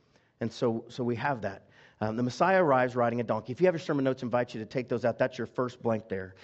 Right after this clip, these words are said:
So the Messiah or the Christ, those are the same words, really. One is Hebrew Messiah, the other Christ, uh, is in the Greek. It means the same one, the, the king, the one that, that Israel has been waiting for.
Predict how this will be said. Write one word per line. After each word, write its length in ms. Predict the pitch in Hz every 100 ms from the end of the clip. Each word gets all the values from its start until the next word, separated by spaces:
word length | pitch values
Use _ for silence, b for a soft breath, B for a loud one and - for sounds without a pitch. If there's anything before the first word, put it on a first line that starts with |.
| B
So 160 | B 170
the 140 | 147
Messiah 500 | 139 139 208 214 147
or 180 | 139 143
the 60 | 135
Christ, 340 | - 147 127
those 160 | 143 127
are 40 |
the 100 | 120
same 480 | 117 - 151 151 147 147 - 110
words, 420 | 120 131 113 110
really. 280 | 117 120 110
One 240 | 110 127 120
is 100 | 110
Hebrew 300 | 139 117 113
Messiah, 420 | 113 - 113 113
the 140 | 107
other 160 | 113 110
Christ, 440 | - 120 117 - _ b b b
uh, 160 | 104 107
is 140 | 120
in 80 | 113
the 80 | 110
Greek. 420 | 131 127 110 - b b b
It 100 | 127
means 200 | 127 131
the 40 |
same 280 | 123 - 117
one, 240 | 113 98 90 - -
the, 200 | 104 104
the 80 | 113
king, 340 | 117 139 98 95
the 80 |
one 180 | 107 117
that, 140 | 113 107 -
that 160 | 110 110
Israel 260 | 120 117
has 80 | 107
been 180 | 98 107
waiting 220 | 110 110
for. 320 | 95 101 92